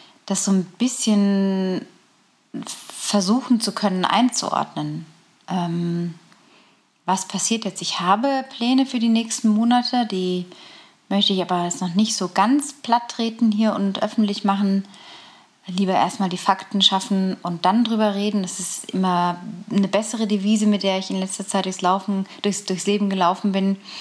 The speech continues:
anstatt Dinge groß, ähm, rauszuposaunen und anzukündigen, die dann doch irgendwie aus diversen Gründen vielleicht sich nicht realisieren.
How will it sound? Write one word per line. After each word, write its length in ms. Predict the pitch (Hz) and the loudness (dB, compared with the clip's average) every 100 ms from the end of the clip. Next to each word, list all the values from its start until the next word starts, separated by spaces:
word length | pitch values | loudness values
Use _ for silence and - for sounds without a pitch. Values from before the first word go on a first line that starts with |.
| - - - - - - | -16 -14 -16 -16 -14 -2
anstatt 420 | 190 - 185 190 | 2 2 2 0
Dinge 220 | 196 196 | 0 0
groß, 680 | 185 180 190 190 - - - | 0 0 0 0 -2 -4 -6
ähm, 340 | 190 185 180 175 | -8 -6 -4 -2
rauszuposaunen 1200 | 175 208 220 - 208 196 180 185 202 202 196 196 | 0 0 0 -6 -6 -4 2 2 2 2 0 -2
und 340 | - 175 - | -6 -8 0
anzukündigen, 1000 | 214 226 220 214 208 202 196 190 190 190 - - - - _ 196 | 2 2 0 0 2 2 2 2 2 0 -4 -18 -20 -20 _ -2
die 60 | |
dann 160 | 196 185 | 0 2
doch 120 | 196 | -2
irgendwie 720 | - 175 175 175 170 165 170 - - | -4 -4 -4 -2 -2 -2 -4 -10 -8
aus 180 | 180 | -6
diversen 420 | - 175 175 180 175 | -4 0 0 0 -2
Gründen 220 | 185 180 | -2 -4
vielleicht 560 | - 180 175 180 - | 0 2 2 -2 -4
sich 180 | 190 185 | -4 2
nicht 220 | 214 - | 0 0
realisieren. 720 | 165 156 165 156 151 156 160 | -4 -4 -4 -4 -2 -2 -2